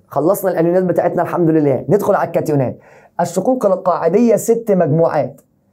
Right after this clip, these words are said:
تسمى بالمجموعات التحليلية، كل منهم ليها كاشف معين.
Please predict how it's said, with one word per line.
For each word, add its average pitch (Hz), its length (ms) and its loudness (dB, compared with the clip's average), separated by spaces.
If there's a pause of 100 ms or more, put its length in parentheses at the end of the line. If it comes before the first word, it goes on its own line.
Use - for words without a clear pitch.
(220)
تسمى 190 420 2
بالمجموعات 165 680 2
التحليلية، 170 640 -2 (580)
كل 214 300 4
منهم 190 380 4
ليها 196 260 4
كاشف 190 420 0
معين. 156 380 -2